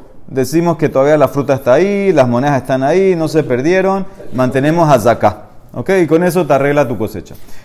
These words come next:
Ahora, si descubriste después, im abdu, hareze hoshesh me'et le'et, dibre Rabbi Elazar. Si tú después descubriste, eh, buscaste esas frutas, dis-, buscaste las monedas y te diste cuenta que se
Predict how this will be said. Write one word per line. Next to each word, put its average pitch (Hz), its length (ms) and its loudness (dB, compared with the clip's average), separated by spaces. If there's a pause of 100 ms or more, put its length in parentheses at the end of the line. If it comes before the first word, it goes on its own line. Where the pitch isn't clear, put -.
(120)
Ahora, 120 500 2 (220)
si 127 220 -4
descubriste 139 720 0
después, 135 840 -2
im 131 340 -2
abdu, 117 920 -2 (280)
hareze 139 680 0
hoshesh 143 680 -6
me'et 151 540 -6
le'et, 131 420 -2 (460)
dibre 127 560 0
Rabbi 123 380 -2
Elazar. 95 480 -6 (280)
Si 113 220 -2
tú 185 440 4
después 147 500 0
descubriste, 135 880 -2 (360)
eh, 113 220 -2
buscaste 156 580 2
esas 143 260 0
frutas, 135 520 2
dis-, 110 180 -4
buscaste 156 480 -2
las 131 140 0
monedas 123 460 0
y 110 80 -2
te 113 100 -4
diste 120 280 -2
cuenta 135 300 -6
que 113 100 -6
se 107 240 -8